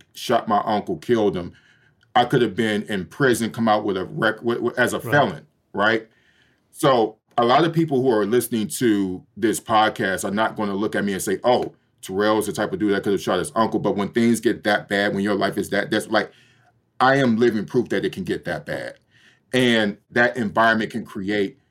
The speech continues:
Speaker 1: people. But I show you that once you create circumstances and environments where th-, that doesn't happen, and that's why I talk about my uncle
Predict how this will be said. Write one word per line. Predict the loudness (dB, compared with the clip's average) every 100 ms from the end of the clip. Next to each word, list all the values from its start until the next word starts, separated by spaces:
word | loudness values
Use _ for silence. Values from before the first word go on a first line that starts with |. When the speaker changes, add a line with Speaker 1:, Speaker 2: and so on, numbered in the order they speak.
| _ _
Speaker 1:
people. | 2 2 2 -4
But | 0 2
I | 2
show | 0 -2
you | 0
that | 0 -2 -2
once | -4 -6 -6
you | -6
create | -4 0 0 0
circumstances | -2 -4 -4 -6 -4 -2 -2 -4 -4
and | -4
environments | -4 -4 0 2 2 0 -2 -4
where | 0 2 0 -4 -10 _ _ _ -20
th-, | -20 -2
that | 0 2
doesn't | 0 -2 0
happen, | 0 0 0
and | 0
that's | 0
why | 0
I | 0
talk | 0 -2
about | -2 0
my | -2
uncle | 0 -2 -2 -6